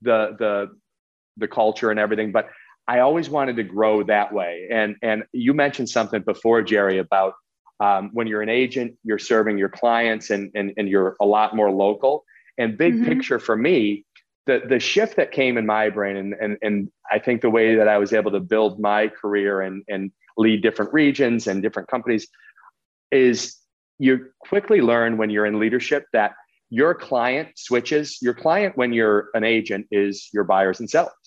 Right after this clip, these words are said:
Speaker 1: Your client, when you become a leader and you're in a leadership role at any real estate company, my clients are my agents.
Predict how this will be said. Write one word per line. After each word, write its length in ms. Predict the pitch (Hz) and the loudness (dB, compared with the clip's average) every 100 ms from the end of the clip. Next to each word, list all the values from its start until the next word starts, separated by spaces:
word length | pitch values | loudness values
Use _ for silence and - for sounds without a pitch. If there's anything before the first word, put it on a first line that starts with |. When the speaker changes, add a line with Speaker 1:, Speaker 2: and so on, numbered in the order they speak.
| _ _ - - _ | _ _ -20 -20 _
Speaker 1:
Your 160 | 127 120 | -2 -2
client, 520 | - 139 151 185 185 _ | 0 0 2 2 -2 _
when 460 | 120 120 113 113 113 | 0 2 2 -2 -6
you 120 | - 113 | -6 -2
become 540 | 110 120 113 110 101 _ _ | -2 0 0 -2 -6 _ _
a 60 | 107 | 0
leader 380 | 110 160 95 95 | 2 2 0 -2
and 120 | 98 | -2
you're 160 | 104 | 0
in 160 | 104 104 104 | 0 -4 -2
a 60 | |
leadership 500 | 110 139 147 - 107 | 0 0 0 -2 -2
role 360 | 101 95 92 95 | 0 0 -2 -4
at 100 | 110 | -2
any 200 | 117 160 | 0 -2
real 180 | 104 95 | -4 -6
estate 240 | 90 95 | -8 -12
company, 360 | - 92 - 190 _ _ _ _ _ | -8 -8 -4 -4 _ _ _ _ _
my 200 | 113 123 | -2 0
clients 340 | 170 135 107 107 | 0 0 0 0
are 40 | |
my 140 | 95 | 0
agents. 560 | 98 110 92 - - - | 2 0 -2 -14 -20 -20